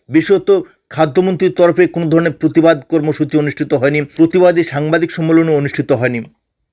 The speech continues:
এই ঘটনা থেকে একটা বিষয় স্পষ্ট হয়ে যাচ্ছে যে, যে রাজ্যের যুব আইকন তথা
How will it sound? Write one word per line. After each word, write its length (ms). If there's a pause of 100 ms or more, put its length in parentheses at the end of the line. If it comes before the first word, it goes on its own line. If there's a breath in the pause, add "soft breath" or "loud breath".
(340 soft breath)
এই 120
ঘটনা 320
থেকে 260
একটা 260
বিষয় 240
স্পষ্ট 380
হয়ে 100
যাচ্ছে 300
যে, 140 (200)
যে 160
রাজ্যের 420
যুব 220
আইকন 360
তথা 320